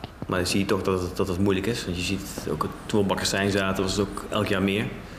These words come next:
Ja, we konden sowieso niet meer terug naar Bakkerstein, want daar had je te veel, dat is heel veel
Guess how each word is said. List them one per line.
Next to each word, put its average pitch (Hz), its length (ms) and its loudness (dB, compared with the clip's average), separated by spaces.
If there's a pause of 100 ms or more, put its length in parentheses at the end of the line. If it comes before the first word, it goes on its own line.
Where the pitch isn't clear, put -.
(340)
Ja, 123 200 2
we 127 60 2
konden 135 180 4
sowieso 127 240 4
niet 123 100 4
meer 117 100 2
terug 120 180 2
naar 120 100 2
Bakkerstein, 110 520 2
want 98 140 2
daar 104 160 2
had 98 140 0
je 101 360 2
te 98 120 -4
veel, 107 320 2
dat 101 120 -2
is - 160 -4
heel 107 140 2
veel 98 260 2